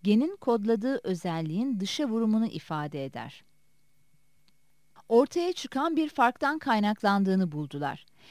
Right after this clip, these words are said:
Genin düşük derecelerde ifade edildiği grupta davranış bozukluklarının ortaya çıkması ve bu çocukların ileride şiddet suçu işlemeleri olasılığı daha yüksekti.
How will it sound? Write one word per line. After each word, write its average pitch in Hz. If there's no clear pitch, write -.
Genin 269
düşük 202
derecelerde 262
ifade 202
edildiği 202
grupta 196
davranış 202
bozukluklarının 311
ortaya 277
çıkması 285
ve 233
bu 330
çocukların 277
ileride 254
şiddet 262
suçu -
işlemeleri 247
olasılığı 226
daha 214
yüksekti. 156